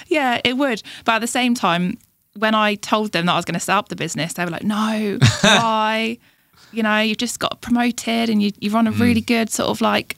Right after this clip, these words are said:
Speaker 1: upward trajectory there. Why would you do that?" But I've just, I've just always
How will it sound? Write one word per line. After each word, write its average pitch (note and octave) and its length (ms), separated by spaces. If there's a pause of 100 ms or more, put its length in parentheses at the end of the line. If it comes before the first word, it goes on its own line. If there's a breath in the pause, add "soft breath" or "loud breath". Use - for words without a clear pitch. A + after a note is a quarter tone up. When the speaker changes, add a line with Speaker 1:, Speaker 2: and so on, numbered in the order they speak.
Speaker 1:
upward A3+ 440
trajectory A#3+ 580
there. A3+ 340
Why A3+ 200
would A3+ 160
you A3 60
do A#3 240
that?" A3 360 (320)
But G3+ 100
I've F3+ 200
just, - 340 (160)
I've E3+ 120
just F3 180
always E3+ 600